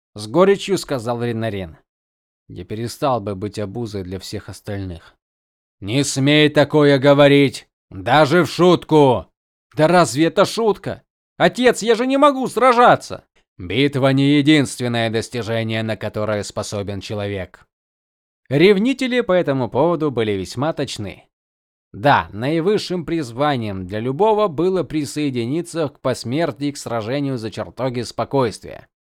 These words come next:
Но всемогущий ценил мастерство любого мужчины или женщины, чем бы они ни занимались. Просто надо стараться изо всех сил, избрав профессию и тот атрибут всемогущего, коему стоило подражать.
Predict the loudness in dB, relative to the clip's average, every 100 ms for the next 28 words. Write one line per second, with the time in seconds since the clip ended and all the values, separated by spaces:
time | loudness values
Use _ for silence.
0 | _ _ _ 0 2 2 0 -2 -2 -2
1 | -4 -4 -4 -4 -2 -2 -2 -4 -8 -4
2 | -2 -2 0 0 2 0 -4 -6 -4 -2
3 | -2 -2 -2 -2 -4 -6 -12 -16 _ -6
4 | -2 0 0 0 0 -2 -2 -2 -2 0
5 | -2 -6 -18 _ _ _ _ _ _ 0
6 | 4 4 2 -2 0 -2 -2 2 2 0
7 | -4 -4 -6 -6 -4 -4 -4 -6 -8 -12
8 | _ _ -8 -6 0 4 4 2 -2 0
9 | 0 0 -2 -10 -8 -4 -2 -2 -4 -4
10 | -4 -6 -4 -2 0 -2 -6 -8 -10 -12
11 | -16 _ _ _ _ _ _ 0 4 4
12 | 2 -2 0 2 2 0 -2 0 0 0
13 | -4 -6 -20